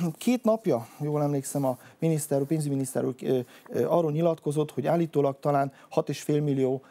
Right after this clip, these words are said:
ö, számlát töltöttek fel, így a kétezer-huszonnégy első hetébe.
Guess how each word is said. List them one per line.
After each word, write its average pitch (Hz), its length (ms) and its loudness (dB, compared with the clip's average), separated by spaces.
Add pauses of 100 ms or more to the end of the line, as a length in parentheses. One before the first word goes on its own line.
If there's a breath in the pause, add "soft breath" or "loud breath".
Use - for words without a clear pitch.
(140 loud breath)
ö, 123 200 -2
számlát 139 380 0
töltöttek 135 500 -2
fel, 139 400 0
így 139 220 -4
a 120 260 2
kétezer-huszonnégy 131 760 -4
első 135 460 -4 (160 loud breath)
hetébe. 131 680 -2